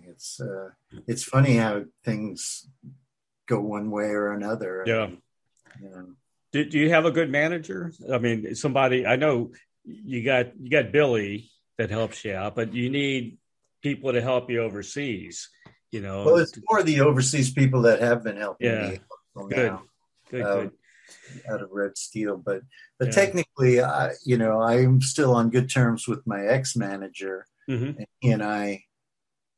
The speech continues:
Speaker 1: you know, talk
Speaker 2: Good.
Speaker 1: quite frequently, and so he
Speaker 2: Yeah.
Speaker 1: gives me advice. But technically, I don't have a manager at the moment.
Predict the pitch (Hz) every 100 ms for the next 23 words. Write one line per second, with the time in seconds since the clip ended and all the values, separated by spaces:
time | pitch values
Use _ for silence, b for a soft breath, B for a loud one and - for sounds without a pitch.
0 | _ - 110 90 - 107 98 95 - -
1 | _ _ _ - 165 - _ _ _ 110
2 | 131 - 110 92 - - 107 104 95 101
3 | 95 95 - 107 104 120 117 107 - -
4 | 95 - 95 92 92 - - b b b
5 | 156 135 170 180 160 131 113 104 104 113
6 | 107 101 98 95 95 90 90 117 120 -
7 | - - 104 117 131